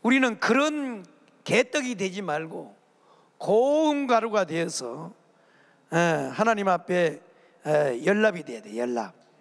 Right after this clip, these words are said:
깨달으시면 아멘. 할렐루야요. 그래서 하나님이 드실 만한 떡이 되려면 바싹 깨져서 고운 가루가 돼야 돼. 고운 가루가 돼야 돼.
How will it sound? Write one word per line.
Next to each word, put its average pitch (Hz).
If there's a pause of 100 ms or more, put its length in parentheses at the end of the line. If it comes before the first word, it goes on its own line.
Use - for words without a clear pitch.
(540)
깨달으시면 175
아멘. 139 (760)
할렐루야요. 180 (640)
그래서 175
하나님이 254
드실 214
만한 214
떡이 233
되려면 185 (840)
바싹 -
깨져서 226
고운 117
가루가 -
돼야 -
돼. - (600)
고운 359
가루가 190
돼야 294
돼. -